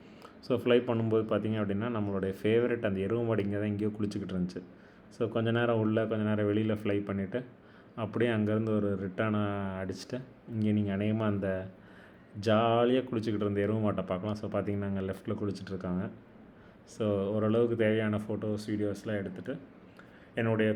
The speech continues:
கொச்சின் ட்ரிப்பை முடிச்சுட்டு, கொச்சின்ல என்னால பெரிய அளவுக்கு இந்த தடவை மத்த வீடியோஸ், ஃபோட்டோஸ் எக்ஸ்ப்ளோர் பண்ண முடியல. But கண்டிப்பா நான் அங்க அடிக்கடி போவேன்.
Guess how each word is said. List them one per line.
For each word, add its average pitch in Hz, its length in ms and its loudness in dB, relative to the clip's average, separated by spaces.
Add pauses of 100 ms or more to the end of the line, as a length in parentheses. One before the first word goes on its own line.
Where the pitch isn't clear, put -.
கொச்சின் 127 420 0
ட்ரிப்பை 107 260 0 (100)
முடிச்சுட்டு, 104 420 -2 (600)
கொச்சின்ல 127 380 4
என்னால 110 200 2
பெரிய 110 240 2
அளவுக்கு 110 280 2
இந்த 107 100 2
தடவை 107 240 2 (200)
மத்த 98 280 -4
வீடியோஸ், 113 400 -2
ஃபோட்டோஸ் 110 400 -2
எக்ஸ்ப்ளோர் 113 360 -2
பண்ண 101 140 -2
முடியல. 98 300 -2
But 104 120 0 (100)
கண்டிப்பா 107 280 2
நான் 113 100 0
அங்க 104 120 0
அடிக்கடி 104 320 2
போவேன். 107 380 0